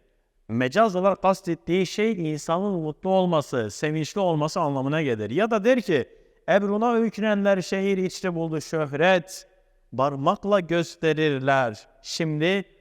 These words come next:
hilali cana." Yani şunu söyler, der ki, "Hilal senin ebruna hükündüğünden beri şehir içerisinde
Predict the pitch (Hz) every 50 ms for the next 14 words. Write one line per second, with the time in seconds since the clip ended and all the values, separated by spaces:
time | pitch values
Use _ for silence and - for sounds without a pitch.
0 | _ _ _ _ - 190 175 147 127 123 156 190 170 143 147 135 123 110 110 131
1 | 180 220 233 208 - - - 196 220 214 - 165 143 127 123 117 117 127 185 233
2 | 240 220 - 180 170 160 165 165 - _ _ _ _ _ _ _ _ 165 180 185
3 | 220 240 240 233 247 233 - - - - _ _ _ _ _ _ _ - - -
4 | 170 185 214 226 220 208 180 185 196 190 185 185 196 202 208 202 190 185 196 185
5 | - - - 196 196 190 175 160 180 180 185 185 180 175 180 220 233 233 220 202
6 | 208 196 175 170 156 - - - 175 165 180 214 240 226 202 202 190 - - -
7 | 185 180 165 165 - - 180 170 165 160 156 156 151 147 143